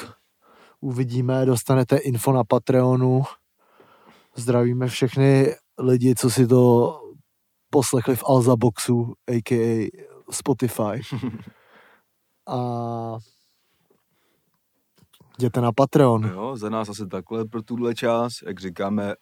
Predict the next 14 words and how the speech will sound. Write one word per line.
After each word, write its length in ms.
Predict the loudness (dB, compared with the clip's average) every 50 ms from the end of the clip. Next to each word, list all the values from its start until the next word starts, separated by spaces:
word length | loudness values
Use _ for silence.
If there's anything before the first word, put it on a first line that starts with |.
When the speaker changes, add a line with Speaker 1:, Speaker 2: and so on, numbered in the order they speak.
| -12 -10 -10 -8
Speaker 2:
Lighthouse 420 | -8 -8 -8 -8 -8 -8 -8 -12
z 100 | -14 -12
druhé 260 | -12 -10 -10 -10 -10
části. 600 | -10 -10 -8 -8 -8 -8 -10 -8 -6 -6 -6 -6
Speaker 1:
Přesně, 400 | -6 -6 -8 -8 -8 -8 -8 -8
tam... 180 | -6 -6 -8 -6
tam 200 | -6 -6 -6 -6
je 60 | -6
Speaker 2:
Otázky 540 | -6 -4 -2 0 2 2 0 0 -4 -8 -6
druhé 260 | -6 -4 -4 -4 -4
části, 760 | -4 -4 -4 -2 -2 -4 -6 -10 -12 -8 -6 -4 -4 -4 -6 -8
různý 440 | -8 -6 -6 -6 -6 -4 -4 -4
další 280 | -4 -4 -6 -8 -8 -8
věci, 300 | -8 -8 -8 -8 -10 -10